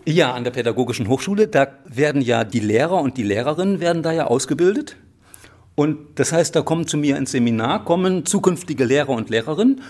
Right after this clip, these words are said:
und dann spreche ich mit denen über Chemikalien und über so Themen wie Nachhaltigkeit und Klimaveränderung, was das mit uns selber zu tun hat und was wir machen können.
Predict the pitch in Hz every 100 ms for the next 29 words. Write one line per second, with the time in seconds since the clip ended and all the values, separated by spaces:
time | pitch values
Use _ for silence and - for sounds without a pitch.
0 | - - 143 143 170 151 - 139 139 165
1 | - 143 143 143 147 143 139 139 120 104
2 | 101 95 98 - - - 95 95 - 147
3 | 139 135 123 131 123 123 123 - - 120
4 | 104 95 120 104 104 113 107 101 120 120
5 | 113 101 98 117 139 135 131 131 - -
6 | 113 113 110 - 113 95 - 160 147 139
7 | - 131 123 143 143 175 220 - - _
8 | - 127 151 135 143 139 117 - 107 117
9 | 113 - - 117 156 170 240 - - _
10 | _ _ _ - 151 160 165 - 139 143
11 | - 92 - 90 87